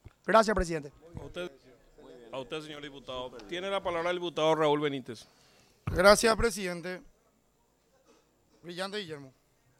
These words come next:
Speaker 3: Por ahí voy a partir. Presidente,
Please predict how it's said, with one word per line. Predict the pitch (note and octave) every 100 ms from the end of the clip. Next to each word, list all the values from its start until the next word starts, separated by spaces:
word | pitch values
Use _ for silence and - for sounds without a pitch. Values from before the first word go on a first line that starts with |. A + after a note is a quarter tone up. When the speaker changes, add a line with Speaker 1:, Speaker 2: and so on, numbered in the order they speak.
| _ _ _ _ _ _
Speaker 3:
Por | D3+
ahí | E3+
voy | F#3
a | F3 E3+ C#3+ - - _ _ _ - - _ _ _ _ _ _
partir. | F#3 F3+ E3 D#3+
Presidente, | - A3 C4 C#4 C#4+